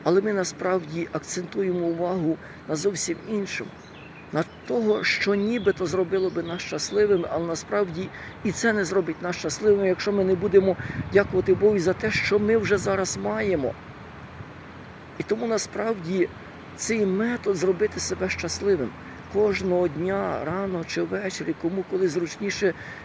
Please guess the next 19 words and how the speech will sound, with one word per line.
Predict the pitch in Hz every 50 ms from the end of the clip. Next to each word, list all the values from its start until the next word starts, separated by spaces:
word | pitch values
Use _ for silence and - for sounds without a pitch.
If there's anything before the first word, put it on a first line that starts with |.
| - - - 151
дякувати | 190 208 202 202 - - 202 202 190 196 196 185
Богові | 165 151 185 208 226 220 220 214 196 180 180 175 175 165 - - - - - - - - - - - - - - - - - -
за | 160 151 190 190
те, | 180 - - 190 185 180
що | 180 - - - 175 165
в | 165
нас | 160 156 156 160 - - - 185 175 190
є. | 185 - - - - - - - - - - - - - - - -
Перечисляти | - 196 202 190 - 208 190 - - 196 202 196 202 - 170 160
ті | - - 208 190
речі, | 180 185 185 190 185 - - - - - - - - - - - -
які | 147 - - 220 208
ми | 175 180 180
маємо, | 180 185 190 185 175 175 165 143 131 135 135
до | 170 170
яких | 170 170 220 196 - 202
ми | 185 180
вже | 160 196 185
звикли. | 151 165 175 208 220 214 202 - -